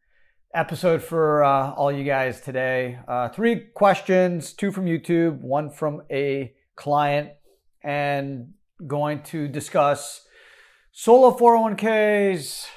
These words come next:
self-directed I R As, and then an actual career, uh, oriented question that I wanted to include 'cause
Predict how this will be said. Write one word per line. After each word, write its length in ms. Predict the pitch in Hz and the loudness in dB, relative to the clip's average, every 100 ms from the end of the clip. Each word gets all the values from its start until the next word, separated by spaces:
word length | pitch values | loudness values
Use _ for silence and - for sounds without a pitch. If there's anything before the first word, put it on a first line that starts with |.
| _ _ | _ _
self-directed 680 | _ - 220 214 202 185 175 | _ 0 0 2 0 0 2
I 140 | 160 | 4
R 140 | 156 143 | 4 4
As, 440 | 139 139 135 127 | 4 4 2 -2
and 140 | 127 | -6
then 160 | 139 143 | -4 -4
an 120 | 151 _ | -6 _
actual 760 | 160 156 185 185 202 196 190 - | -6 -2 -2 -2 -2 0 0 -4
career, 800 | - 165 170 226 180 104 90 _ _ | -8 -4 -2 0 0 -2 -6 _ _
uh, 560 | 117 117 113 113 110 110 | -4 -4 -2 -4 -4 -6
oriented 580 | 127 127 120 110 110 113 | -6 -6 -6 -8 -14 -12
question 440 | - 110 - 110 | -10 -10 -10 -10
that 320 | 113 117 - - | -6 -6 -8 -8
I 120 | 113 | -6
wanted 260 | 120 117 | -6 -8
to 80 | 113 | -10
include 460 | 120 - 170 196 196 | -14 -6 0 0 0
'cause 420 | 156 120 - - | -6 -6 -16 -20